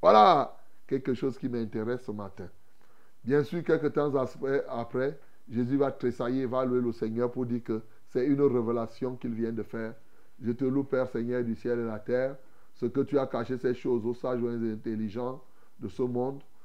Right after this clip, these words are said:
mais tu as décidé de les révéler à ceux qui deviennent comme des petits-enfants, c'est-à-dire ceux qui me reçoivent.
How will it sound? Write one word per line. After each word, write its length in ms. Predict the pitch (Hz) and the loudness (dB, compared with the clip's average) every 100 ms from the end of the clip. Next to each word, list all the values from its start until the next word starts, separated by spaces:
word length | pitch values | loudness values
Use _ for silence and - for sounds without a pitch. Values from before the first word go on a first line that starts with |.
| - - | -12 -8
mais 120 | 113 | -4
tu 140 | 143 | 0
as 80 | 131 | 0
décidé 440 | 117 113 117 120 | 0 -2 -2 0
de 40 | 120 | 2
les 80 | 123 | 2
révéler 400 | 120 110 110 120 | 0 0 0 0
à 140 | 123 | -2
ceux 200 | - 131 | -6 -8
qui 160 | - 120 | -4 -2
deviennent 360 | 110 110 120 | -2 -2 -4
comme 220 | 117 120 | -4 -4
des 100 | 113 | -4
petits-enfants, 720 | 101 - 104 110 101 117 120 - - - | -6 -8 -8 -8 -8 -8 -8 -10 -14 -12
c'est-à-dire 280 | 113 113 123 | -6 -4 -2
ceux 140 | - | -2
qui 160 | 139 135 | -4 -2
me 160 | 117 107 | -2 -4
reçoivent. 640 | 101 - 123 120 98 | -4 -6 -2 -2 -2